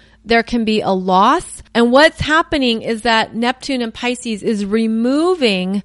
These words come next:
what you're not able to energetically handle, even though the ego says, "Sure, I can do that. Yes, I can take that on. Yes,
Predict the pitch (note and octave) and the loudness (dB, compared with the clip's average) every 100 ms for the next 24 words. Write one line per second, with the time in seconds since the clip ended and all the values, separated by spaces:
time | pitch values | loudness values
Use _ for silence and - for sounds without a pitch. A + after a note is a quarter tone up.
0 | _ _ - G#3+ A#3 B3 C#4 - A#3 A#3 | _ _ -6 2 6 6 6 2 0 2
1 | A3+ A3+ - A#3 A3 A3+ A3 - - A3+ | 2 0 0 -2 0 -2 -4 -6 -4 -2
2 | A3+ G#3 G3+ G#3 G3+ G3 F#3 G3 B3+ C#4 | -4 -4 -4 -4 -6 -8 -4 0 2 2
3 | A3+ F3+ F3+ _ _ - B3+ B3 A#3+ A3 | 2 0 -2 _ _ 0 2 2 2 0
4 | G#3 G#3 - C4+ F#4 C#4 G#3+ F#3 F#3 - | 0 -2 -2 2 4 4 4 2 0 -4
5 | - C#4 - - A4+ B3 - - A#3 A#3 | -2 -2 -2 -2 0 0 0 -4 -4 -4
6 | G3 F#3+ F#3+ A#3+ D#4 - C4 D4+ A3 - | -2 -2 0 0 -2 -2 2 4 2 -2
7 | - A3 G#3+ G#3 G3+ - F#3 F3+ F#3 B3+ | -4 -2 -2 -6 -6 -2 -2 0 -2 -4
8 | B3+ D4 C4+ | -2 0 0